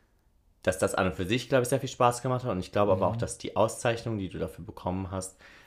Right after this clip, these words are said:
Speaker 1: eine, ähm, tolle Anerkennung waren, die schon in diese Kategorie tolles Erlebnis oder
Speaker 2: Ja.
Speaker 1: tollstes Erlebnis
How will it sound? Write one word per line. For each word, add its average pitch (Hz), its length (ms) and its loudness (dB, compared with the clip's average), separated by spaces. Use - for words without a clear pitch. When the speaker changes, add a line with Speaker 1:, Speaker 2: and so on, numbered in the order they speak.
Speaker 1:
eine, 85 440 0
ähm, 87 240 -2
tolle 107 320 2
Anerkennung 101 640 -2
waren, 90 360 0
die 85 440 -6
schon 101 300 0
in 87 160 -2
diese 87 300 -2
Kategorie 90 1040 -4
tolles - 640 -2
Erlebnis 87 400 -8
oder 117 100 4
Speaker 2:
Ja. 107 80 4
Speaker 1:
tollstes - 640 2
Erlebnis 85 600 -4